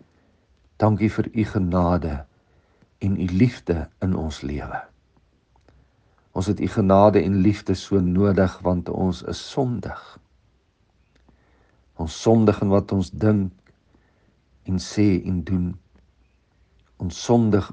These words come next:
ook in die baie dinge wat ons nie doen nie, terwyl U dit van ons vra. Ons smeekgebed vanoggend is: "Vergeef ons al ons sondes, alleen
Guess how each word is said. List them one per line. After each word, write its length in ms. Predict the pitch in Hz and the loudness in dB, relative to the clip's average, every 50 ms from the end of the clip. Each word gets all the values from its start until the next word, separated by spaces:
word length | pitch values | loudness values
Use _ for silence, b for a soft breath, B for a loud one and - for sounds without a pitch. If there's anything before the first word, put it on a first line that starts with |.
| - - | 0 4
ook 340 | 120 117 107 - - - _ _ _ - _ _ _ _ _ _ _ _ _ _ _ _ _ _ _ 104 | 4 4 4 2 -4 -16 _ _ _ -20 _ _ _ _ _ _ _ _ _ _ _ _ _ _ _ 0
in 80 | 104 | 2
die 80 | 104 90 | 2 6
baie 320 | 78 110 117 131 135 127 | 8 8 8 10 8 8
dinge 320 | 101 120 123 123 123 123 120 | 8 6 6 6 6 6 6
wat 220 | 117 117 113 117 113 | 6 4 4 4 0
ons 160 | 110 104 - | -2 0 -2
nie 220 | 110 113 123 127 110 | -2 0 0 -2 0
doen 220 | 107 117 107 104 | 0 0 0 0
nie, 160 | 101 95 87 82 - _ _ _ _ _ _ _ _ _ _ _ _ _ _ _ _ | -2 -4 -6 -10 -16 _ _ _ _ _ _ _ _ _ _ _ _ _ _ _ _
terwyl 380 | 92 87 90 85 90 92 92 87 | -6 -4 -2 0 0 0 0 -2
U 160 | - - 104 92 | -4 -6 -6 -4
dit 240 | 95 98 95 - - - | -2 -4 -4 -6 -6 -6
van 180 | 92 90 90 90 | -4 -4 -2 -4
ons 180 | 87 80 - - - - - | -4 -6 -10 -16 -16 -8 -6
vra. 200 | 110 104 104 92 78 - - _ _ _ _ _ _ _ _ _ _ _ _ _ _ _ _ _ _ _ _ _ _ _ _ _ _ _ _ _ _ _ 85 | -4 -4 -4 -4 -6 -8 -12 _ _ _ _ _ _ _ _ _ _ _ _ _ _ _ _ _ _ _ _ _ _ _ _ _ _ _ _ _ _ _ -12
Ons 240 | 85 80 - - - - | -12 -12 -12 -14 -8 -4
smeekgebed 840 | 107 107 107 101 101 101 - - - - 92 85 107 104 104 - | 0 2 4 4 4 2 0 -6 -6 -6 0 4 4 4 4 0
vanoggend 760 | - - - - - 101 - - 139 139 147 147 131 - - _ _ _ _ _ _ _ _ _ _ _ _ _ _ _ _ _ _ - | -6 -10 -8 -4 -4 -6 -2 -2 -2 -2 -2 -6 -12 -16 -20 _ _ _ _ _ _ _ _ _ _ _ _ _ _ _ _ _ _ -14
is: 140 | 107 - | -14 -6
"Vergeef 520 | - 95 95 - - - - 110 107 95 110 | -4 -4 -4 -4 -6 0 2 4 4 4 2
ons 180 | 107 104 - - - | 0 0 -2 -2 2
al 160 | - 117 120 117 | 4 4 4 4
ons 140 | 107 101 - - | 2 0 -4 -4
sondes, 460 | - 123 113 107 95 85 82 78 - - _ _ - _ _ _ _ _ _ _ _ _ _ _ _ _ _ _ _ _ _ _ _ _ | -4 -2 -2 -2 -2 -4 -6 -8 -12 -18 _ _ -20 _ _ _ _ _ _ _ _ _ _ _ _ _ _ _ _ _ _ _ _ _
alleen 640 | - 92 92 90 87 107 117 120 120 123 127 110 | -6 -2 -2 2 4 8 8 8 8 6 4 0